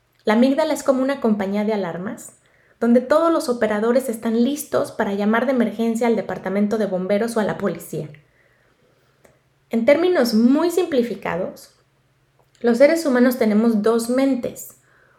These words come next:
una que piensa y otra que siente, una mente racional y una mente emocional,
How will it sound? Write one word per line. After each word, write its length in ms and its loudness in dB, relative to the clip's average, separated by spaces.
una 280 2
que 80 2
piensa 640 -2
y 140 2
otra 260 -2
que 120 -8
siente, 720 -2
una 180 2
mente 260 2
racional 840 -4
y 120 -6
una 180 2
mente 540 0
emocional, 800 -6